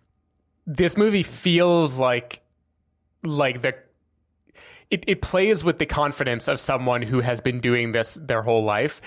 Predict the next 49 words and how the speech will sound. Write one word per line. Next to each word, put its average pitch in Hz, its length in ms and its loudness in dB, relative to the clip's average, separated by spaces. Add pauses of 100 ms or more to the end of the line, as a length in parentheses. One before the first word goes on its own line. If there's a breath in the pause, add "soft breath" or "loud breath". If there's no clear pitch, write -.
(200 loud breath)
Even 185 360 2
when 151 200 0
scene 151 280 -2
to 131 120 -4
scene, 135 240 0
it 120 120 -4
doesn't 123 240 -4
make 110 180 -6
sense. - 320 -6
Like, 135 120 0
it 131 120 -2
does 151 200 -2
it 151 120 -4
so 160 460 2
confidently. 113 760 -4
Like, 120 160 -2
I, 139 240 -2
I 156 120 -2
don't 151 260 -2
know 165 80 -2
how 131 140 -4
to 123 80 -2
explain 113 360 -4
it. 110 100 -8
Like, 127 200 -4
the 131 80 -2
moment 139 340 0
the 135 60 -2
movie 117 260 0
opened, 107 460 -4 (440 loud breath)
it's 151 120 -4
just 151 200 0
immediately 139 800 0
in 113 140 -2
this, 113 200 -4
like, 110 320 -4 (420 soft breath)
high 139 360 0
energy, 127 560 -2
like, 117 340 -4
boom, 135 240 2
let 127 100 0
me 131 80 -2
tell 135 180 0
you 127 100 2
what 123 120 0
we're 131 80 0
talking 123 300 -4
about, 110 440 -4
um, 110 480 -4